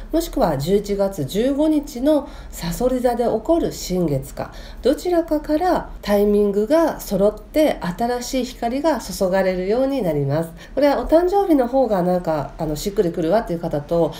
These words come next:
新月のタイミングの方がしっくり、あ、新しい流れ始まったって感じる方といらっしゃるので、どちらの方がご自身に合ってるか見てみてください。そして十一月はどういうエネルギーの時かと言いますと、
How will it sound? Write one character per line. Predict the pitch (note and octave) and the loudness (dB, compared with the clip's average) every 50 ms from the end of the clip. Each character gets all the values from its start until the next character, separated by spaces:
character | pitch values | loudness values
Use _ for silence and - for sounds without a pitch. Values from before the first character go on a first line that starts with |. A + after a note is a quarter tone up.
| - - | -12 -12
新 | F3 E3+ - D#4+ G4 G4 | -12 -4 0 0 2 2
月 | F#4+ D#4+ - A3 | 2 2 2 2
の | G#3 F#3+ | 0 2
タ | F#3+ G#3 G#3+ A3+ | 2 2 2 4
イ | |
ミ | A3+ A#3 A#3+ | 2 2 0
ン | A#3+ | 0
グ | B3 | 0
の | B3 B3+ B3+ | 0 0 0
方 | B3+ D#4+ D4+ C#4+ | 0 0 0 2
が | C#4+ D#4 D#4+ D4 A3+ - - - - - | 2 2 0 0 -2 -4 -8 -14 -14 -10
し | - - F3 | -6 -6 -6
っ | - | -4
く | - F#3 | -2 -2
り、 | E3 D3+ - | -2 0 -2
あ、 | - - - - | -4 -6 -8 -8
新 | F#3+ G3 F#3 | -6 -6 -6
し | - F3 | -6 -4
い | E3 | -4
流 | F3+ E3+ E3 E3+ | -2 -2 -2 -2
れ | E3+ | -2
始 | E3+ - - G#3 | -4 -4 -4 -2
ま | A#3 B3+ | -2 -2
っ | B3+ | 0
た | - D4 | 0 -2
っ | D4 | -2
て | - F3 | -2 -6
感 | E3+ - F3+ F3 F3 | -6 -2 -2 -2 -2
じ | F3 | 0
る | E3+ E3+ | -2 -2
方 | E3+ F3 E3+ E3+ E3 | -4 -4 -4 -4 -4
と | - D3 | -2 -2
い | D#3 | -2
ら | G3+ G#3+ | -2 -4
っ | |
し | G#3+ - | -4 -6
ゃ | A#3+ | -4
る | A3 F3+ | -4 -2
の | E3 C#3+ C#3+ | -2 0 2
で、 | F3 E3 D3+ - - - - - - | 2 2 0 0 -6 -12 -14 -6 -2
ど | - D#4+ | -2 0
ち | D#4+ E4 | 4 4
ら | D4+ C4 | 4 4
の | A#3+ | 4
方 | A#3 A3+ | 2 0
が | G#3 F3 D3+ C#3 | 2 2 0 0
ご | D#3 E3+ | 0 0
自 | E3+ E3+ - D#3+ | 0 0 -2 -2
身 | D3+ D3 | -2 -2
に | C#3+ | 0
合 | - E3+ | -2 -2
っ | E3+ | -4
て | - D3 | -2 -2
る | C#3+ C#3+ | -2 -2
か | - - - - - - | -2 -4 -6 -6 -4 -6
見 | E3+ D3 | -4 -2
て | - D3 | -2 -2
み | D3 C#3+ | -2 -4
て | - C#3+ | -4 -6
く | C#3 C#3 | -6 -6
だ | D3 - | -8 -6
さ | - - B3 A3+ | -4 -2 0 0
い。 | - - - - - - - - | -2 -4 -8 -14 -18 -20 -18 -16
そ | - - C4 | -8 -6 -6
し | B3+ - | -6 -2
て | - E4 D#4+ C#4+ G3+ | 2 4 4 4 4
十 | F3 G#3 C4 | 2 2 2
一 | C#4+ C#4+ - E4+ F4 | 0 2 0 -2 -2
月 | F#4+ F#4 - A#3+ | -2 -2 2 2
は | F3+ F3 | 2 2
ど | F3+ G3+ A3 | 4 2 2
う | A3+ | 2
い | G3+ F3+ | 2 2
う | E3 D3 C#3+ - | 2 2 2 2
エ | E3 E3 | 2 2
ネ | F3 F3 | 2 2
ル | D#3+ D#3+ | 2 0
ギ | D3 C#3+ D3 | 0 0 0
ー | |
の | C#3 C3 | 0 0
時 | C3 D3+ C#3+ - E3+ | -2 -4 -8 -8 -6
か | E3+ D#3 C#3 | -6 -6 -6
と | C#3 C#3+ C#3+ | -4 -4 -4
言 | F3+ F#3+ G3+ | 0 0 0
い | G#3 | 0
ま | G#3+ A3 G#3+ | 0 -2 -2
す | G#3+ - - | -4 -6 -2
と、 | - C4 A3+ | 0 0 0